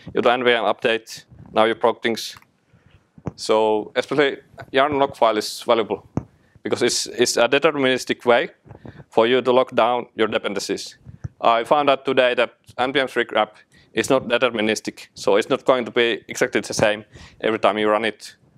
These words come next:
So for, my understanding is that log file is the right thing to use at the moment. So you have log file, and,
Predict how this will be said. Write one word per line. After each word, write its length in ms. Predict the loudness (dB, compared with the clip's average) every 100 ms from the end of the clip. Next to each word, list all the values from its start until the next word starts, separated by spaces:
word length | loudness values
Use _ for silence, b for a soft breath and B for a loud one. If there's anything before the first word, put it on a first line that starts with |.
| _
So 360 | -10 0 2 2
for, 160 | 0 0
my 140 | 0
understanding 380 | 0 0 0 0
is 100 | -2
that 140 | -2
log 180 | -2 0
file 220 | 2 2
is 100 | 2
the 280 | -2 -2 -2
right 180 | -2 -2
thing 120 | -2
to 100 | -2
use 160 | -2 -2
at 80 | -2
the 60 |
moment. 440 | -2 -2 -4 -14 -20 _ _ B B B
So 100 | -2
you 80 | 0
have 100 | 0
log 160 | -2
file, 300 | 0 0 0 -8 B B B
and, 460 | 0 2 2 0 -4